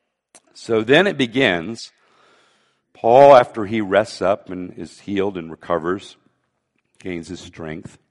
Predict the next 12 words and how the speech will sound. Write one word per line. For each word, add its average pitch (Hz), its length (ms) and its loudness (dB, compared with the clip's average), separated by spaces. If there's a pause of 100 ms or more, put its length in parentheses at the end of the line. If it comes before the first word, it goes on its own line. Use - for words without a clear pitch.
(280)
he - 80 -16
starts 147 400 -4
to 139 100 -12
preach - 540 -8
Jesus 120 500 -8
the 110 100 -8
Messiah 107 720 -2 (580)
in 104 140 -12
the 104 100 -8
synagogues 95 800 -2
in 90 160 -14
Damascus. 143 760 -8